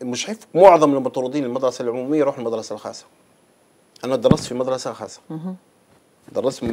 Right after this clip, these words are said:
Speaker 1: في
Speaker 2: يعني،
Speaker 1: الثانوية
Speaker 2: يعني
Speaker 1: من
Speaker 2: اله-،
Speaker 1: قبل
Speaker 2: الهدف هو الحصول على شهادة؟
Speaker 1: ممتاز. أنا
Speaker 2: مم.
Speaker 1: سقسيت ال-، الأخ بالضبط. سقسيت بعض ال-، علاه تجوا لهنا؟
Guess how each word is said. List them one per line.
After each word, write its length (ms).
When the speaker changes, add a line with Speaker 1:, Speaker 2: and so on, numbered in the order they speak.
Speaker 1:
في 140
Speaker 2:
يعني، 100
Speaker 1:
الثانوية 240
Speaker 2:
يعني 180
Speaker 1:
من 220
Speaker 2:
اله-، 40
Speaker 1:
قبل 240
Speaker 2:
الهدف 400
هو 80
الحصول 360
على 140
شهادة؟ 460
Speaker 1:
ممتاز. 640
أنا 80
Speaker 2:
مم. 60
Speaker 1:
سقسيت 380
ال-، 140
الأخ 220
بالضبط. 460
سقسيت 300
بعض 260
ال-، 260
علاه 420
تجوا 340
لهنا؟ 340